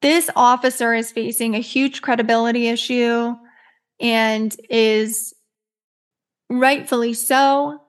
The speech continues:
facing a lot of scrutiny. But I think that this case really speaks to how our system has traditionally provided a lot of credence and respect to what police say in court.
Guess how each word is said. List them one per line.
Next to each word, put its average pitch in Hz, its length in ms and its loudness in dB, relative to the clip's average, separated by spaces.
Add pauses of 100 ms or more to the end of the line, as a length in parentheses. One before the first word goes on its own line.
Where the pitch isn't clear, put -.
(120)
facing 247 380 -4
a 220 60 -2
lot 220 160 2
of 220 100 -2
scrutiny. 349 640 -6 (220)
But 262 100 -2
I 285 80 4
think 339 200 0
that 403 100 2
this 370 180 2
case 302 360 -4
really 285 180 2
speaks - 460 -4
to 233 520 4 (520)
how 240 300 4
our 240 180 2
system 240 720 0 (560)
has 247 300 -2
traditionally 285 960 0
provided 226 840 0 (680)
a 262 80 -2
lot 233 180 4
of 233 140 -2
credence 254 680 -4 (140)
and 233 160 2
respect 233 520 0
to 254 120 -4
what 233 160 0
police 240 400 -4
say 226 180 2
in 220 140 -2
court. 233 580 0